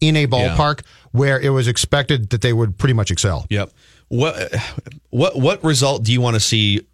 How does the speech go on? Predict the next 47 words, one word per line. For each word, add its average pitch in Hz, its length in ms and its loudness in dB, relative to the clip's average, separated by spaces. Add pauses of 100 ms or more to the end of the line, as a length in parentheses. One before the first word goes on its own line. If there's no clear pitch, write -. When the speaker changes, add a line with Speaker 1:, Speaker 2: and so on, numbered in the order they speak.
(200)
Speaker 2:
from 120 200 0
this 104 160 0
offseason? 76 640 -2 (140)
Let, 135 160 0
let 151 100 2
me, 156 220 2
I'll 131 180 0
answer 139 300 2
it - 40 -4
first 104 280 0
and 87 100 0
then 82 220 0 (160)
Speaker 1:
Go 90 80 -4
ahead. 87 140 -4 (100)
Speaker 2:
like, 113 100 2
what, 135 340 0 (120)
when 127 180 2
we 147 120 2
get 147 180 0
to - 180 0
April 95 340 2
and 92 120 2
the 87 40 2
season 107 340 2
starts 80 420 0
and 95 80 2
you 110 80 2
look 113 160 -2
back 98 280 0
at 87 220 0
this 101 180 0
winter 95 360 0
for 98 120 -2
the 82 80 -2
Twins, 78 520 -2 (640)
what 110 520 2
will 123 220 2
your 104 420 2
expectation 104 840 0
have 92 220 0
been 98 240 2
for 90 180 -2
them? 80 380 -2
And 95 420 0 (540)
I 120 160 2
would 151 180 0
say 110 540 2